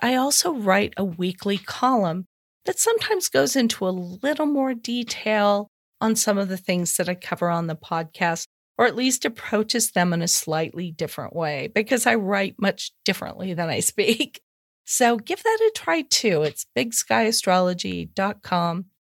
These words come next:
and sign up for my mailing list. You'll find a link there on the front page to help you do that. I want to thank everybody who's shown support for the podcast over the past year.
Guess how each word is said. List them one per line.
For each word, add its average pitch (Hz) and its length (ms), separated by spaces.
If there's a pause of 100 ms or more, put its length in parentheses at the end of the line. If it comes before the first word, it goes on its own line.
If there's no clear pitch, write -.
(200)
and 233 300
sign 403 320
up 415 100
for 320 120
my 302 180
mailing 254 500
list. - 460
You'll 175 180
find 185 340
a 175 60
link 175 340
there 165 200
on 165 140
the 170 40
front 165 340
page 156 480 (320)
to 190 120
help 180 260
you 180 100
do 156 220
that. 143 240 (1500)
I 277 80
want 294 160
to 285 60
thank 285 360
everybody 240 540
who's 220 160
shown 208 300
support 233 640
for 202 120
the 175 80
podcast 190 840
over 214 160
the 254 120
past - 500
year. 202 320